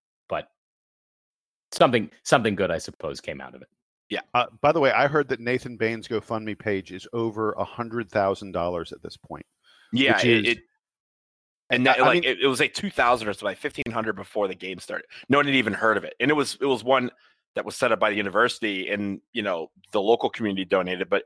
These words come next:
Speaker 2: no one had ever heard of it. So now that everybody's heard of him, he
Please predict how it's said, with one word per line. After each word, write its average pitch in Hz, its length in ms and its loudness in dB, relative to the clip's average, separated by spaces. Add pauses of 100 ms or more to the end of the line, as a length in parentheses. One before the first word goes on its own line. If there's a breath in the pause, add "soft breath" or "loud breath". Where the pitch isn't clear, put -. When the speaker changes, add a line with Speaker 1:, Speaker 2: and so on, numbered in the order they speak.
Speaker 2:
no 123 200 4
one 123 120 4
had 104 80 4
ever 90 200 2
heard 123 180 4
of - 60 -12
it. - 100 -20 (420)
So 101 380 2
now 113 260 2
that 110 80 0
everybody's 104 380 4
heard 117 160 2
of 123 80 0
him, 151 180 0 (400)
he 107 540 -2